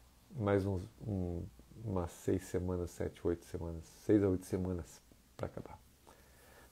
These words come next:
Busque ajuda no grupo da comunidade do app do Símbolo. Tem a comunidade ponto símbolo ponto com, também é um ótimo lugar pra trocar ideias. O Símbolo tem uma terapia guiada, ele é um aplicativo de terapia guiada. Sobre acumuladores,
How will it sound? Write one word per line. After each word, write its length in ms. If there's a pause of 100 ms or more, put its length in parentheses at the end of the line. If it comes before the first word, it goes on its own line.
Busque 360
ajuda 260
no 140
grupo 220
da 60
comunidade 480
do 100
app 200
do 80
Símbolo. 360
Tem 240
a 100
comunidade 760
ponto 360
símbolo 460
ponto 360
com, 380
também 440
é 60
um 140
ótimo 360
lugar 220
pra 120
trocar 300
ideias. 400 (2000)
O 60
Símbolo 380
tem 260
uma 200
terapia 420
guiada, 400
ele 320
é 120
um 240
aplicativo 600
de 160
terapia 520
guiada. 320
Sobre 280
acumuladores, 1000